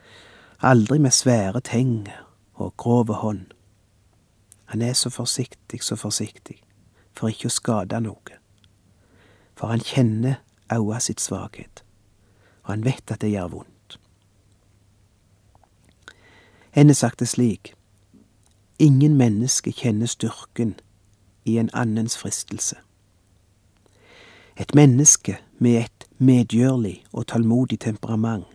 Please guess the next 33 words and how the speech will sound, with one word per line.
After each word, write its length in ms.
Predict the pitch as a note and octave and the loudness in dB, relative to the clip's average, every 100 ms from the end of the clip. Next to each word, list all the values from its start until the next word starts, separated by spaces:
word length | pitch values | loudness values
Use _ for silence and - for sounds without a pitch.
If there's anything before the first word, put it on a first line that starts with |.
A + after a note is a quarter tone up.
| _ _ _ _ _ _ _ _ _ _ | _ _ _ _ _ _ _ _ _ _
kjenner 580 | - C#3+ B2 A2+ C3+ - _ _ _ _ _ _ _ | 2 4 4 2 0 -4 _ _ _ _ _ _ _
ingenting 720 | D#3 C3+ B2+ C#3 - B2 A#2+ | 6 6 6 2 0 0 0
til 120 | - A2 | -2 -6
fristelsene 760 | A#2+ - - A2+ - G2+ F2+ - _ _ _ - | -4 -4 -2 -2 -2 -4 -6 -16 _ _ _ -8
til 200 | A2+ A2 | -4 0
en 240 | A2+ B2+ | 2 0
som 220 | - G#2+ | 0 -4
har 220 | G#2 G2+ A2+ | -4 -4 -6
et 300 | - - - _ _ _ | -10 -18 -20 _ _ _
blod 340 | A2 C3+ A2+ | 2 4 4
som 220 | - A2+ A2+ | 0 -2 0
bruser 600 | B2 G#2 - - B2+ A#2+ | 0 0 -2 -4 -2 -2
i 80 | |
årene, 400 | A2 G2 A2 A2 - _ _ _ _ _ | -2 -4 -6 -8 -12 _ _ _ _ _
og 60 | D#2+ | -12
et 80 | - | -4
temperament 680 | A#2 - A2+ A2 A#2 B2 - | -4 -2 0 2 2 0 -4
som 280 | G#2 G2+ - - | -6 -6 -10 -14
lett 460 | - A#2+ - - - | -8 -8 -8 -20 -16
tar 140 | - A#2+ | -8 -6
fyr. 300 | - B2 F#2+ - _ _ _ _ _ _ _ _ _ _ _ _ - - - | 0 -2 -2 -12 _ _ _ _ _ _ _ _ _ _ _ _ -20 -20 -12
Et 140 | - C3 | 0 6
menneske 460 | D3 D3+ - C3 | 8 6 4 2
som 240 | - C3 B2+ | 2 2 2
har 160 | B2 | 2
vokst 300 | B2 - - | 0 -4 -2
opp 400 | D3 - _ - | -2 -4 _ -10
i 40 | - | -8
et 140 | - | -2
godt 340 | C#3 - - | -2 -2 -6
og 80 | A#2 | -8
trygt 360 | - A#2+ - B2 | -4 -4 -4 -2
hjem, 240 | A#2+ G2 | -2 -2